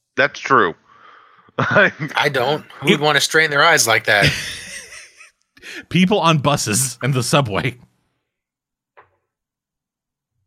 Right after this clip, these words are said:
Speaker 2: Damn weirdos.
Speaker 3: Yeah, it's
Speaker 2: My, my eyes are bad enough without having to do that to them.
Speaker 1: I'm, I'm not gonna lie. I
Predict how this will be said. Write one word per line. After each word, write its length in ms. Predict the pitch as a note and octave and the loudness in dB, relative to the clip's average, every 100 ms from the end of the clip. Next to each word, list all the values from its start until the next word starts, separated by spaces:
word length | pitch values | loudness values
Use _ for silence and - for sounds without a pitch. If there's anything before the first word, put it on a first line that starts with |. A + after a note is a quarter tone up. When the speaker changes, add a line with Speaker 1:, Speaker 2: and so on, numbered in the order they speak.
| _ _ _ _ _ _ _ | _ _ _ _ _ _ _
Speaker 2:
Damn 240 | A2 G2 F#2+ | -10 -10 -8
weirdos. 520 | G#2 A2+ A#2+ B2+ - _ _ _ _ _ _ _ _ _ _ _ _ | -6 -4 -4 -4 -8 _ _ _ _ _ _ _ _ _ _ _ _
Speaker 3:
Yeah, 360 | G3+ D#3+ C#3 A2+ | 2 4 6 4
it's 360 | A#2+ A2+ - _ - | -2 -12 -16 _ -8
Speaker 2:
My, 200 | A2+ B2 - A#2 | 0 0 0 -6
my 160 | B2+ C3+ | 0 2
eyes 200 | C#3+ C#3 | 2 2
are 60 | |
bad 240 | A#2+ C3+ C3 | 2 2 2
enough 260 | C3+ C3+ | 2 0
without 240 | G#2+ A2 G2+ | 0 0 2
having 220 | A#2 G#2+ | -2 -4
to 60 | G2+ | -8
do 140 | G#2 | -4
that 180 | A2+ A2+ | -2 -2
to 80 | F#2+ | -6
them. 240 | G2 G#2 _ - B2 | -12 -14 _ -4 2
Speaker 1:
I'm, 340 | B2+ C#3+ C#3+ - | 2 2 -4 0
I'm 200 | B2 C3+ | 2 4
not 180 | C3+ - | 2 2
gonna 160 | C3+ | 2
lie. 460 | A#2 A2 A2+ A2+ A#2+ G#2 | 4 4 4 4 2 2
I 400 | G#2 G#2+ G#2+ | 4 4 0